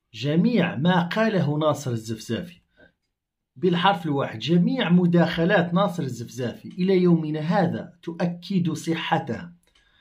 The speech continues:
يعني داكشي كامل اللي كان كيقولو المناضل ناصر الزفزافي يبان أيام الحراك الشعبي في الريف، سواء المداخلات ديالو في الحسيمة، سواء المداخلات ديالو في إمزون، في بني بوعياش، في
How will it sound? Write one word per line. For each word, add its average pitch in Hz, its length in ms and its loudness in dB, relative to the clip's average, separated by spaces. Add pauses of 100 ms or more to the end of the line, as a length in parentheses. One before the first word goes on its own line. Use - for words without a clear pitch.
(260)
يعني 151 220 -4
داكشي 170 360 2
كامل 262 460 0
اللي 170 220 2
كان 170 220 2
كيقولو 170 800 2
المناضل 170 680 2
ناصر 160 280 -2
الزفزافي 131 760 -6 (420)
يبان 196 840 2
أيام 196 460 0
الحراك 156 560 0
الشعبي 139 540 -2
في 156 180 -6
الريف، 143 420 2 (440)
سواء 175 400 2
المداخلات 165 720 2
ديالو 135 380 -2
في 117 120 -12
الحسيمة، 143 800 -2
سواء - 280 -8
المداخلات 147 680 -4
ديالو 143 320 -6
في 170 340 -2
إمزون، 120 480 -2
في - 140 -20
بني 120 320 -8
بوعياش، 151 720 -2
في - 200 -20